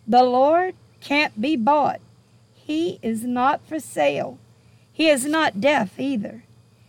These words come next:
He can hear you, even if it's a whisper.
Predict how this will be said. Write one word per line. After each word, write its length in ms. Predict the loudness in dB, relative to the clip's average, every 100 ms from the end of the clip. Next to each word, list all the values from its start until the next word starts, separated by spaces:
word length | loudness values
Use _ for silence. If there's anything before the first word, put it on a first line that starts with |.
| _ _
He 160 | -6
can 240 | -4 -2 0
hear 280 | 0 0
you, 320 | 0 0 -4 -4 -6
even 400 | -4 -2 0 -2
if 140 | -2
it's 200 | -8 -6
a 80 | -4
whisper. 600 | -2 -2 -4 -12 -20 -20